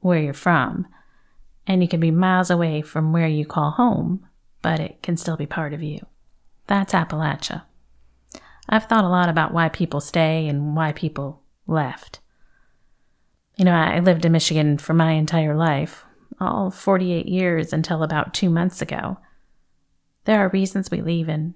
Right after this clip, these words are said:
reasons we stay, and sometimes it's not even our choice. I thought about my dad's father, who got killed in the oil fields of Texas through an industrial accident. He left West Virginia because he wanted to make a better life.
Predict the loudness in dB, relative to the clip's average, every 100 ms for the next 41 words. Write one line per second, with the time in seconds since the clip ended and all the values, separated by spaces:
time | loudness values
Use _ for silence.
0 | -4 -2 -2 -4 -4 -4 -4 -4 -2 -2
1 | -2 -2 -2 -2 0 0 0 -2 -2 0
2 | 2 0 0 0 -2 -4 -4 -4 -4 -8
3 | -10 -14 _ _ _ _ _ _ _ _
4 | _ _ _ _ _ -20 -20 _ _ _
5 | -4 0 4 4 6 4 2 0 0 -2
6 | -2 -4 -4 -6 -6 -2 -2 -4 -2 0
7 | 2 2 0 0 2 0 0 -2 -2 -2
8 | -6 -4 -6 -6 -10 -10 -14 -20 _ _
9 | _ _ _ _ 0 2 4 4 2 0
10 | 0 0 2 0 -4 -6 -8 -8 -10 _
11 | _ _ _ _ -6 0 0 0 -4 -12
12 | -6 -4 -2 -2 -2 0 0 2 0 -4
13 | _ _ _ _ _ -20 -6 -6 -2 -2
14 | 0 0 0 -2 -4 -4 -6 -6 -8 -6
15 | -4 -4 -6 -12